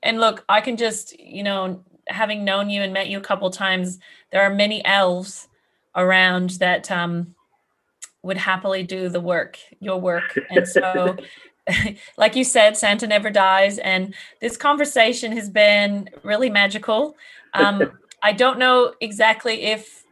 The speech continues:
Speaker 1: if you're listening, if you'd want your kids to listen to this fully, but as the parent,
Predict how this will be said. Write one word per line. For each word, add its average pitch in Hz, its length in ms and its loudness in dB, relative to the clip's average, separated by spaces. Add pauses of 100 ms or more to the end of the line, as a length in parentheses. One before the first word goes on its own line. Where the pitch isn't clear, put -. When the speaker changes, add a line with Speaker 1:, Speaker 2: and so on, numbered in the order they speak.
(140)
Speaker 1:
if 220 140 -10
you're 220 120 -2
listening, 220 440 -4
if 208 140 -8
you'd 208 140 -8
want 202 220 0
your 220 100 -10
kids 214 320 -12
to 202 80 -6
listen 202 300 -6
to 202 80 -8
this 185 200 -6
fully, 202 460 -4 (360)
but 196 220 2 (840)
as 233 240 2
the 240 80 -2
parent, 233 720 0